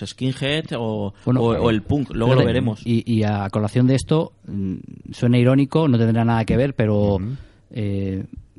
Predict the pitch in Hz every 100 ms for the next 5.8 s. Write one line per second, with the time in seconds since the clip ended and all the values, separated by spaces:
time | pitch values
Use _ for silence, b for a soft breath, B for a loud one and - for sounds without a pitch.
0 | - 107 113 117 113 113 113 131 - -
1 | - 104 107 98 117 123 120 120 120 117
2 | 113 123 127 113 110 107 107 107 104 110
3 | 117 120 117 113 117 113 120 117 127 127
4 | 110 107 110 107 104 107 107 110 104 110
5 | 110 110 107 - 117 120 120